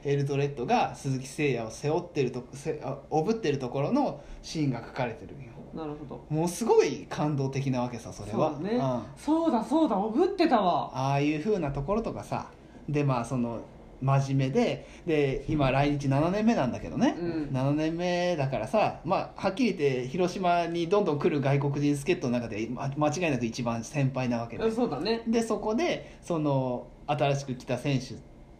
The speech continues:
Speaker 1: とかにね、
Speaker 2: うん。
Speaker 1: まあ、いろいろアドバイスをしたりとか、
Speaker 2: うん。
Speaker 1: で、二軍でも腐らず、
Speaker 2: うん。
Speaker 1: 練習したりとか。
Speaker 2: うん。
Speaker 1: まあ、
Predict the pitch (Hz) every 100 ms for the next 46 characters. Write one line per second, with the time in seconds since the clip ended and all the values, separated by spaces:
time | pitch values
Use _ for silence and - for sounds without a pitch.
0 | - 120 117 165 302 - 185 175 160 131
1 | 127 120 117 120 123 120 113 113 104 104
2 | - 175 143 120 - 98 92 180 170 160
3 | 139 143 135 139 131 131 127 180 165 139
4 | - 143 147 139 113 90 - - 156 170
5 | 165 147 - - - - - - - 123
6 | 127 120 120 - 139 120 104 - - 180
7 | 156